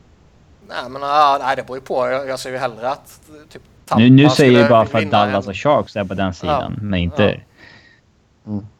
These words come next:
Speaker 1: Men liksom, jag, jag ser ju hellre att, du vet, Tampa Bay vinner än att Chicago eller L A vinner, liksom.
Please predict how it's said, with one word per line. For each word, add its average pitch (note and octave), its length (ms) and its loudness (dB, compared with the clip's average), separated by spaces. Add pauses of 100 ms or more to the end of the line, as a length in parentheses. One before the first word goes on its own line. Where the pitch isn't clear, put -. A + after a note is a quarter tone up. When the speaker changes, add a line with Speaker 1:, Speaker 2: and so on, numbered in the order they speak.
(760)
Speaker 1:
Men C3+ 160 -12
liksom, C3 520 -16
jag, C3 160 -12
jag C3+ 140 -6
ser C3+ 100 -10
ju C3 60 -6
hellre B2 200 -8
att, C#3 200 -16 (220)
du D#3+ 60 -18
vet, - 220 -20
Tampa C3+ 260 -12
Bay A#2 200 -14
vinner A#2+ 300 -16
än A#2+ 160 -14
att A#2 60 -20
Chicago A2+ 500 -16
eller A2+ 140 -18
L A2+ 120 -20
A G#2+ 40 -16 (120)
vinner, C#3 200 -20 (100)
liksom. - 200 -20